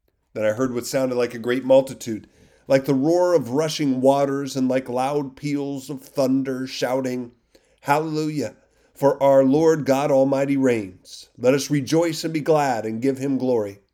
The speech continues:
For the wedding of the Lamb has come, and his bride has made herself ready." Fine linen, bright and clean, was given her to wear. Fine linen stands for the righteous acts of God's holy people.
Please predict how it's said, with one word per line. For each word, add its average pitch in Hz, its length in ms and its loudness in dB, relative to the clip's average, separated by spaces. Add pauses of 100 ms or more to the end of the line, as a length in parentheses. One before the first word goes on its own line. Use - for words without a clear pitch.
(400)
For 147 120 2
the 131 100 2
wedding 165 320 4
of 156 80 0
the 151 80 0
Lamb 156 300 2
has 147 160 -2
come, 135 480 -2 (280)
and 123 140 2
his 110 140 2
bride 139 460 2
has 135 140 -6
made 135 220 0
herself 131 400 -2
ready." 101 380 -4 (1000)
Fine 151 440 0
linen, 113 400 -2 (120)
bright 131 280 0
and 107 120 -10
clean, 110 460 -8 (400)
was 117 200 -6
given 127 260 -2
her 104 160 -8
to 107 60 -10
wear. 110 400 -6 (680)
Fine 107 340 -2
linen 113 300 -4
stands 113 400 -8
for 117 100 -12
the 110 80 -6
righteous 120 420 -4
acts 127 280 -6
of 120 100 -6
God's 127 300 -4
holy 135 240 -2
people. 135 480 -12